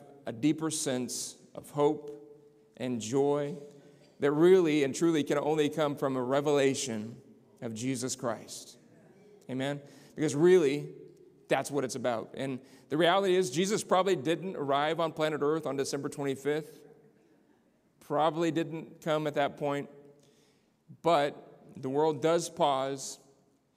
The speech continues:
and just celebrate the fact that the Savior has come, especially here in the United States. We, uh, Chris-, Christmas is a, a big, big deal. We're gonna go through a series of sermons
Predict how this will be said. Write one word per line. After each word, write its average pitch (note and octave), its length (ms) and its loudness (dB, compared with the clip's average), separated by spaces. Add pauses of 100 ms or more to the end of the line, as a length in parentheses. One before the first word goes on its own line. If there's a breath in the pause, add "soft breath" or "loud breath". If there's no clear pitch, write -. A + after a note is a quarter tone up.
(200)
and B2+ 440 -6 (440)
just - 500 -8 (240)
celebrate C3+ 640 0
the C3 80 -12
fact A#2 540 -8 (360)
that C3+ 200 -6
the B2+ 80 -8
Savior C#3 400 -4
has B2+ 240 -6
come, A#2 300 -6 (540 loud breath)
especially C3+ 340 -4
here C3 140 0
in B2+ 80 -2
the B2+ 80 -4
United B2+ 400 -4
States. A2 400 -6
We, A#2+ 280 -6 (520 loud breath)
uh, A#2 220 -6
Chris-, C3+ 300 -4
Christmas D#3 340 -4
is C3 140 -6
a, C3 140 -2
a - 100 -10
big, B2 280 -4
big B2 200 -2
deal. A#2+ 280 -4 (420 loud breath)
We're D#3 100 -2
gonna F#3 140 2
go F3 120 4
through F3+ 240 4
a C#3+ 60 4
series F3 520 2
of D3 140 -4
sermons E3 600 -4